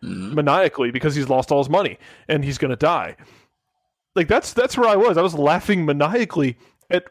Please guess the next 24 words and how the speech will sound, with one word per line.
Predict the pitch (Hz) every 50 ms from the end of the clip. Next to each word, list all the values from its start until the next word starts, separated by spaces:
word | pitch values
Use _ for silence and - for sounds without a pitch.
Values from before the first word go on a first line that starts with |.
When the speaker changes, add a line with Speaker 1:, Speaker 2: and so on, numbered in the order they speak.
| _ -
Speaker 2:
what | 156 143 147 180 185 - -
the, | - 127 117 110
whatever | 127 135 170 196 170
the | 131 117
hell | 98 92 - 165 214 220 -
it |
was | 113 117 113 110
they | - 107
just | 107 113 107 104 - -
did. | 127 156 226 214 156 - - _ _ - - -
Speaker 1:
Mm-hmm. | 92 92 95 92 95 101 110 139 160
Speaker 2:
And | 185 202 202 202 190 175 160 147 - _ _ _ _ _ _ _ _ _ _ _ _ _ _ _ _ _ _ -
it, | 196 196 165 147 _ _ _ _ _ _ _ _ _ _ _ _ _ _ _ _ _ _ _ _ _ -
I | 175
mean, | 185 185 196 196
I, | 202
I | 202 - - 196
went | 202 226 233 220
and | 220
looked | 214 -
at | 240 190
the | 180
goals, | 185 220 269 277 -
like, | 214 185 170